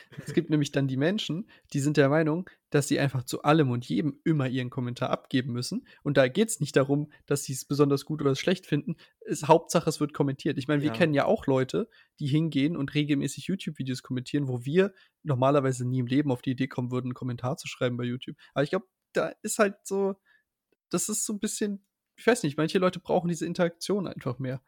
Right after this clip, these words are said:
Speaker 1: Das ist aber
Speaker 2: Das ist ein
Speaker 1: lustig,
Speaker 2: anderes
Speaker 1: ne?
Speaker 2: Mindset. Ja, hab ich null das Mindset, keine Ahnung. Und ich kenn auch ehrlich gesagt nicht so viele Leute, kenn schon, aber die das so exzessiv machen, so, ich weiß nicht, ob das
Speaker 1: Also wenn dann,
Speaker 2: vielleicht
Speaker 1: wenn, dann wird mal geliked oder sowas.
Speaker 2: Ja.
Speaker 1: Bei YouTube ist auch noch okay, weißt du?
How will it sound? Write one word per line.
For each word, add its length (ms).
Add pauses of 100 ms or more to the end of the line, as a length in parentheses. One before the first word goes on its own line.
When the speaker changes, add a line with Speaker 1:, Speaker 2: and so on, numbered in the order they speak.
(120)
Speaker 1:
Das 120
ist 40
aber 160
Speaker 2:
Das 140
ist 80
ein 40
Speaker 1:
lustig, 160
Speaker 2:
anderes 120
Speaker 1:
ne? 40
Speaker 2:
Mindset. 400
Ja, 180 (340)
hab 120
ich 140
null 320
das 180
Mindset, 400
keine 320
Ahnung. 220 (160)
Und 100
ich 80
kenn 160
auch 140
ehrlich 160
gesagt 200
nicht 120
so 80
viele 200
Leute, 360 (380)
kenn 180
schon, 300
aber 260 (200)
die 60
das 140
so 100
exzessiv 560
machen, 300
so, 160
ich 140
weiß 200
nicht, 220 (640)
ob 80
das 120
Speaker 1:
Also 80
wenn 140
dann, 140
Speaker 2:
vielleicht 120
Speaker 1:
wenn, 80
dann 140
wird 140
mal 100
geliked 540
oder 180
sowas. 340
Speaker 2:
Ja. 320
Speaker 1:
Bei 80
YouTube 360
ist 140
auch 80
noch 160
okay, 460
weißt 260
du? 40